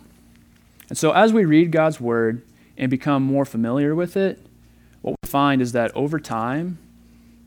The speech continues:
God will challenge us to make specific changes or adjustments to our lives through his word to stay within those boundaries and to be obedient to him. And those adjustments themselves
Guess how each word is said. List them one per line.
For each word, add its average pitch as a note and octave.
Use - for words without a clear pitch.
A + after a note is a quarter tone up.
God C3
will C3
challenge B2
us G#2
to A2
make G#2+
specific -
changes C3
or B2+
adjustments G#2+
to -
our A2
lives F#2+
through A#2
his A2
word G2
to -
stay A2+
within C#3
those G#2
boundaries G2+
and A2+
to A2+
be A2+
obedient G#2+
to A#2
him. G#2
And D3+
those F#3+
adjustments F3+
themselves C#3+